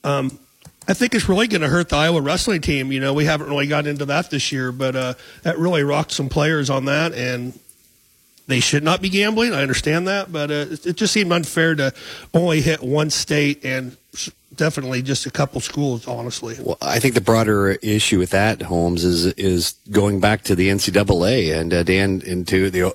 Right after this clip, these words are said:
Speaker 2: the, all these different things that you're, you know, you're just talking about the instant replay, but the N C double A really showed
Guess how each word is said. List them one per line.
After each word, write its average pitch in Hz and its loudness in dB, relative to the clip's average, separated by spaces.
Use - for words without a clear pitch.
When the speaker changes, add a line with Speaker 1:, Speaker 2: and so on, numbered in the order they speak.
Speaker 2:
the, 95 -4
all 107 2
these 110 2
different 95 0
things 95 2
that 87 2
you're, 92 0
you 92 0
know, 87 0
you're 87 2
just 101 2
talking 92 2
about 87 0
the 85 0
instant 87 0
replay, 90 2
but 92 0
the 123 4
N 240 0
C 113 0
double 117 2
A 101 4
really 131 2
showed 113 2